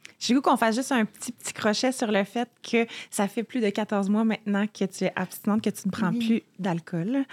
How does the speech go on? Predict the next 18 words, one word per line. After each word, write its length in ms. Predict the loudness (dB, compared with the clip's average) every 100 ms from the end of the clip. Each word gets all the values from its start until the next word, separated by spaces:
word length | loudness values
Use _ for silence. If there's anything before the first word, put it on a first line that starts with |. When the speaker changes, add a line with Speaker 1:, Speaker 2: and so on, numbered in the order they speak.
| -6 -4 -4 2
Speaker 1:
Euh, 240 | 4 6
je 180 | 4 2
sais 220 | 2 0
que 380 | 0 4 4 4
peut-être 420 | 2 0 2 2 2
que 100 | 0 2
un 120 | 2
plus 280 | 4 2 2
un 100 | -2 -2
dans 180 | 0 0
ta 160 | 2 0
tête 280 | 2 2 4
Speaker 2:
Oui. 160 | 6
Speaker 1:
av-, 200 | 6 2 0
après 240 | 0 0
le 60 | 2
diagnostic. 680 | 2 4 2 0 -2 0
Speaker 2:
Mhm. 280 | 6 6 6